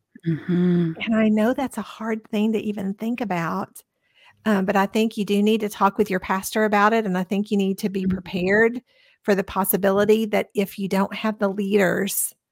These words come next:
Speaker 2: that
Speaker 1: Mm-hmm.
Speaker 2: you may have to let parents know that you're really, you know, shorthanded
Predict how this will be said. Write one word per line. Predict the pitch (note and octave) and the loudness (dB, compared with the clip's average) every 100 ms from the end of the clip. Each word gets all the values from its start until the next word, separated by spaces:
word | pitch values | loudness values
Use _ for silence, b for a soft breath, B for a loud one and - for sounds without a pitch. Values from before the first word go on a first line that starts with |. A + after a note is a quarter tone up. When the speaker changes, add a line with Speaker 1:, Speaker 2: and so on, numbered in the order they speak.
| _ | _
Speaker 2:
that | F3+ D#3 - G3 G3+ F#3+ F3 | -4 -4 0 4 6 6 4
Speaker 1:
Mm-hmm. | G3+ | 0
Speaker 2:
you | G3 G3 - | -2 -4 -4
may | F#3 F#3 | -8 -2
have | F#3+ F#3+ | -2 0
to | G3 | 0
let | F#3 - | 0 -2
parents | - F#3 G#3 - | -6 -6 -6 -2
know | G3 A3+ A3+ G3 | 0 4 4 2
that | G3 F#3 - - | 2 0 -2 -6
you're | G3 F3+ | -4 -2
really, | F#3+ F#3 G3 G#3 | -2 0 -2 -4
you | - | -4
know, | G3 F3+ | -2 -2
shorthanded | - F#3 F#3 - G3 G#3+ G#3+ | -2 -6 -6 -4 0 2 0